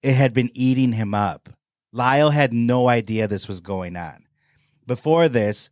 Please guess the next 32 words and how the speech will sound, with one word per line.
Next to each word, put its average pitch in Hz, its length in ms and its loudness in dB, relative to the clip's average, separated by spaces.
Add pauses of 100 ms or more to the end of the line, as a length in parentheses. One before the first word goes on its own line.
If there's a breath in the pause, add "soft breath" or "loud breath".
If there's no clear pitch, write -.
Eric 135 440 2
also 135 480 0
allegedly 113 640 -2
confessed 113 840 -4
to 117 220 2
good 110 280 -2
friend 110 440 2
and 107 180 -2
co-screenwriter 107 1160 -2
Craig 120 320 0
Signorelli 104 880 -2 (240 soft breath)
in 123 200 0
a 104 340 0
"if 147 240 0
I 127 140 2
did 110 320 -2
it" 104 260 -4
kind 98 320 -4
of 90 140 -6
manner. 90 640 -6 (960)
After 151 340 0
returning 147 540 0
to 131 120 -2
the 113 160 0
office, 110 720 -2
Eric 143 360 0
called 135 380 0
Lyle 113 680 0
and 110 140 -6
he 117 140 -2
hurried 107 420 -2
over. 98 560 -6